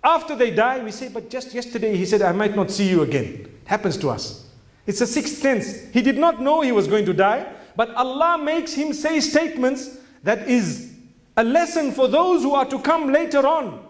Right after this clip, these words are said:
And we busy engrossed in, "Did he know or didn't he know?" The more important thing, whether he knew or not, is nothing for us.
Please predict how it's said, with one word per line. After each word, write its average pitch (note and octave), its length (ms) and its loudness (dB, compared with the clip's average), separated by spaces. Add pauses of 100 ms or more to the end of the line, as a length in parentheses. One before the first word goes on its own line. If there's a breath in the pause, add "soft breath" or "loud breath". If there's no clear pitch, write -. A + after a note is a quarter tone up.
(160 loud breath)
And G3 140 -6
we C#4 120 0
busy B3+ 320 0
engrossed A3 480 2
in, D3+ 200 -8
"Did A3+ 120 -4
he B3 140 0
know C4+ 220 0
or G#3 200 0
didn't G#3+ 300 2
he E3+ 100 2
know?" D#3 380 0 (220 loud breath)
The F3 80 -2
more C4 200 4
important C4 560 -2
thing, A#3+ 240 0
whether A#3 220 2
he G3+ 140 0
knew C4 180 2
or B3 120 4
not, C#4 220 0
is A3 120 -2
nothing C4 340 0
for A#3 180 -4
us. - 380 -2